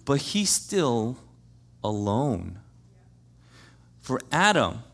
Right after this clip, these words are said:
it says in the Bible, there was not found a helper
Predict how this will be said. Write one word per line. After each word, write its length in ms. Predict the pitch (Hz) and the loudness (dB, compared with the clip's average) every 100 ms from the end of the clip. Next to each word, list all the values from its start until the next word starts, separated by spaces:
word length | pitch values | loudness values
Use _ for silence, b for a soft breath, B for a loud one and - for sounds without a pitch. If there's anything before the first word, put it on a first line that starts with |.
| - - | -20 -6
it 80 | 120 | 0
says 340 | - 165 185 | 2 4 4
in 80 | 190 | 4
the 100 | 190 | 2
Bible, 460 | 156 123 98 - - - - - | 2 2 0 -4 -12 -18 -10 -2
there 160 | 127 | 0
was 280 | 113 110 - | 2 0 0
not 580 | 113 117 131 175 190 - - - | 2 4 4 2 2 -6 -20 -20
found 760 | - - 170 127 107 104 107 - - | -18 -4 0 2 0 0 -4 -6 -2
a 200 | 117 117 | -2 -2
helper 720 | - 196 208 - 101 85 | -4 0 0 -2 -6 -6